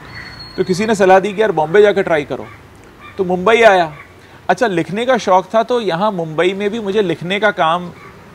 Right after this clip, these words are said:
मिला। एक गुरुजी टेलीफिल्म्स करके एक प्रोडक्शन house था, वो अपराजिता और अर्धांगिनी, ये serials बनाते थे। तो वहाँ पर मुझे एक assistant director का काम मिल गया, सौ रुपये रोज़ मिलते थे। मुझे लगा, शायद यहाँ कुछ लिखना सीखूंगा, लेकिन वहाँ कुछ और ही हो रहा था। मैंने कहा, "नहीं यार, fiction मेरी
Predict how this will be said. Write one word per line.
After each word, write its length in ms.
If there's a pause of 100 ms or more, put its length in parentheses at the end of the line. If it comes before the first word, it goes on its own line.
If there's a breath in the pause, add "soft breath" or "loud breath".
(140)
मिला। 320 (960 loud breath)
एक 160 (100)
गुरुजी 400
टेलीफिल्म्स 520
करके 380
एक 60
प्रोडक्शन 420
house 340
था, 100
वो 140
अपराजिता 580
और 180
अर्धांगिनी, 560
ये 60
serials 340
बनाते 380
थे। 120 (480 loud breath)
तो 80
वहाँ 340
पर 100
मुझे 240
एक 60
assistant 420
director 340
का 80
काम 220
मिल 180
गया, 200
सौ 220
रुपये 180
रोज़ 220
मिलते 280
थे। 380 (460 soft breath)
मुझे 140
लगा, 200
शायद 240
यहाँ 160
कुछ 200
लिखना 320
सीखूंगा, 380
लेकिन 220
वहाँ 120
कुछ 180
और 200
ही 60
हो 100
रहा 100
था। 120
मैंने 160
कहा, 140
"नहीं 100
यार, 180
fiction 480
मेरी 540